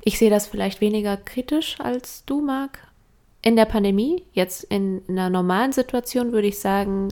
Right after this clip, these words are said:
da würde ich dir auch völlig zustimmen, was du gerade gesagt hattest, nämlich, dass man aufpassen muss, dass man nicht zu sehr irgendwie in der Vergangenheit lebt und nicht mehr mit dem Alltag und allem zurechtkommt. Aber ich denke, in der Pandemie hilft das tatsächlich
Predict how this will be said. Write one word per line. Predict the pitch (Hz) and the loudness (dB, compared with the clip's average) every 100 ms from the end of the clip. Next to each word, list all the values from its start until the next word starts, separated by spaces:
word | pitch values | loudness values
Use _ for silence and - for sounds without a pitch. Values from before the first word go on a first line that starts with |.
| - | -2
da | 190 185 - - _ - | 0 0 -2 -8 _ -4
würde | 190 196 | 0 0
ich | |
dir | 196 180 | 2 0
auch | 180 - - | 0 -8 0
völlig | 214 202 196 - - | 2 4 2 -4 -12
zustimmen, | - 226 262 - 240 240 247 254 | -2 0 0 0 0 0 -2 -4
was | 208 214 - | -4 -4 -4
du | 220 214 | -4 -4
gerade | 214 202 208 | -4 -2 -2
gesagt | 202 196 202 | -2 -2 -2
hattest, | 214 208 190 | -6 -6 -4
nämlich, | 190 185 - | -2 -2 -2
dass | 180 | -4
man | 190 170 | -2 0
aufpassen | 185 196 - 208 - | 0 0 -2 -2 -2
muss, | 175 190 240 - - - - - | 0 0 0 -6 -16 -20 -20 -4
dass | 180 175 | -2 2
man | 190 | 4
nicht | 214 220 - | 2 2 -2
zu | 208 | -2
sehr | 196 208 185 170 170 - _ - | 2 2 2 0 -2 -12 _ -2
irgendwie | 190 180 185 | -2 -2 -4
in | 175 | -2
der | 175 | -2
Vergangenheit | 175 170 175 175 180 175 | -2 -4 -4 -4 -4 -6
lebt | 190 185 180 - | -6 -6 -6 -6
und | 165 170 - - - - - | -4 -6 -8 -18 -20 -20 -2
nicht | 190 196 | 0 2
mehr | 180 | 0
mit | 175 175 | 0 0
dem | 165 | 2
Alltag | 165 170 185 175 | 2 2 0 -2
und | 165 - | -6 -4
allem | 170 | -4
zurechtkommt. | 175 170 185 196 - 185 190 - | -4 -4 -4 -6 -4 -4 -2 -2
Aber | 175 | -2
ich | 175 | -2
denke, | 175 185 196 190 | -2 -4 -4 -4
in | 180 | -4
der | 175 | -4
Pandemie | 185 180 185 185 208 226 - - - - _ _ | -4 -4 -2 0 -2 -4 -8 -20 -20 -20 _ _
hilft | - 220 226 | 4 4 4
das | 185 - | -4 -4
tatsächlich | 180 - 190 180 175 - | -6 -6 -6 -6 -10 -14